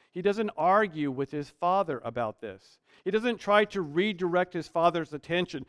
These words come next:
to the fact that, "Hey, do you remember it was God who brought me to Egypt? It was God who used me to save you and the family."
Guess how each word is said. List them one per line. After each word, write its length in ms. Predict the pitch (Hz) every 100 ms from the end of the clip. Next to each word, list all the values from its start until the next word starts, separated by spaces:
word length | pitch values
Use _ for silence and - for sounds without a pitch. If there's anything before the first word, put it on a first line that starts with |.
| _
to 100 | -
the 100 | 170
fact 360 | 165 185 190 175
that, 120 | 151 - _
"Hey, 140 | 226 190
do 60 | - -
you 60 |
remember 400 | 214 196 202 220
it 200 | 254 202
was 220 | 214 196
God 560 | 143 - 170 180 190 202
who 140 | 196
brought 400 | 165 170 170 165
me 680 | 151 165 175 190 196 208 202
to 220 | 202 190
Egypt? 540 | 190 202 170 208 214 _ _ _
It 40 | 202
was 140 | 202
God 400 | - 180 202 202 - -
who 120 | 240
used 400 | 185 214 214 - _ -
me 680 | 170 190 196 208 208 214 - -
to 140 | 214
save 500 | - 202 190 190 160
you 580 | 147 160 185 190 190 202
and 180 | 170 180
the 80 | 180
family." 720 | - 180 180 185 190 196 208